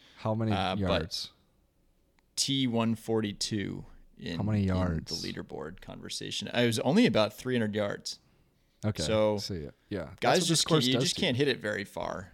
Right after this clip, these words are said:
Speaker 2: I mean, on, on some of these holes, like number four, you run into, you know, an upper limit pretty quickly.
Speaker 1: Isn't,
Speaker 2: Um,
Speaker 1: isn't this a
Speaker 2: some of
Speaker 1: great
Speaker 2: the fairways were
Speaker 1: example
Speaker 2: clearly
Speaker 1: of,
Speaker 2: firmer than others.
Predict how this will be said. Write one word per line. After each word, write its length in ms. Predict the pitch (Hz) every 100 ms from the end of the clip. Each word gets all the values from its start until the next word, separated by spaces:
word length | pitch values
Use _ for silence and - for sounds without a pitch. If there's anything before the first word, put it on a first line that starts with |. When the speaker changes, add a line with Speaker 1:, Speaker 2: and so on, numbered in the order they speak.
| -
Speaker 2:
I 180 | 98 87
mean, 300 | 90 87 95
on, 300 | 95 92 92
on 220 | - 95
some 180 | 101 101
of 40 | 98
these 140 | 95
holes, 220 | 123 117 113
like 140 | 117
number 200 | 123 110
four, 360 | 107 104 104 104
you 140 | 95
run 160 | 98 101
into, 340 | 98 98 95 - - - - - - - - _ -
you 100 | 92
know, 120 | 90
an 60 | 87
upper 240 | 87 95
limit 360 | 87 90 90 -
pretty 220 | - 98
quickly. 520 | - 101 - 101 101 - - - -
Speaker 1:
Isn't, 320 | 101 123 170
Speaker 2:
Um, 180 | 190 202
Speaker 1:
isn't 200 | 143 165
this 180 | 170 -
a 80 | 143
Speaker 2:
some 200 | 131 113
of 60 |
Speaker 1:
great 140 | 120 120
Speaker 2:
the 40 | 98
fairways 260 | 101 98
were 60 | 123 135
Speaker 1:
example 60 | 127
Speaker 2:
clearly 220 | 95 117 110
Speaker 1:
of, 120 | 104
Speaker 2:
firmer 300 | 98 98 98
than 120 | 101
others. 400 | 101 104 104 -